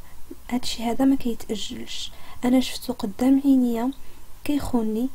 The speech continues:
وقدام العائله كامله، ما حشم لا من راسو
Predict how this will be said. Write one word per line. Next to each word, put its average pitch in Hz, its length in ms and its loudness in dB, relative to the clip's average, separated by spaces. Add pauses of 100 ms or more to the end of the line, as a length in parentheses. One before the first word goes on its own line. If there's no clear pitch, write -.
(120)
وقدام 233 460 0
العائله 214 640 -4
كامله، 233 420 -2 (360)
ما 277 100 8
حشم 254 420 2
لا 262 120 4
من 285 260 4
راسو 277 380 2